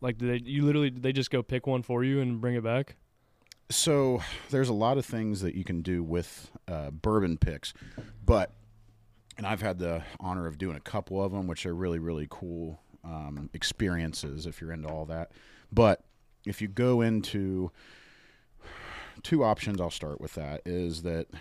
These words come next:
Speaker 2: you can have, like, different barrels, like, where the distillery will take barrels and, and use thieves, where they thief out the whiskey and put it
Speaker 1: Okay.
Speaker 2: in little vials, and they'll send it to you in a box.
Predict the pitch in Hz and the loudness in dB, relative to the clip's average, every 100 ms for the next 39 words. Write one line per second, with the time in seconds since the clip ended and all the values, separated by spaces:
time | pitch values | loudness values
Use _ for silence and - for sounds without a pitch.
0 | - 98 110 - 135 131 127 104 98 98 | -10 -2 0 0 -2 -2 0 0 2 2
1 | 87 87 78 82 80 92 - 78 80 85 | 0 -2 -4 -6 -4 -2 0 -2 0 -2
2 | 82 85 85 85 - 76 - 85 82 80 | -2 -4 -6 -8 -10 -10 -10 -6 -4 -4
3 | 78 73 - 87 82 82 80 76 71 - | -6 -8 -6 -4 -4 -4 -4 -8 -10 -8
4 | 90 80 - - - - _ _ - 90 | -8 -8 -12 -20 -20 -20 _ _ -16 -4
5 | 98 98 98 95 92 90 82 82 80 - | -2 0 0 0 -2 -4 -6 -6 -6 -8
6 | 85 80 80 80 - - - 98 107 - | -8 -6 -6 -6 -8 -8 -8 -6 -6 -8
7 | - - - - 85 82 76 78 - 104 | -10 -12 -20 -14 -8 -6 -6 -8 -8 -6
8 | 92 - 90 85 - 80 90 - 82 82 | -6 -6 -8 -8 -8 -6 -6 -4 -4 -4
9 | 73 90 82 82 87 85 78 85 80 85 | -4 -4 -4 -2 -2 -2 -2 -4 -2 -2
10 | 85 82 80 80 80 - 95 82 - - | -4 -6 -8 -8 -8 -10 -8 -6 -6 -8
11 | 85 73 76 78 82 - - | -6 -6 -4 -2 -2 -4 -12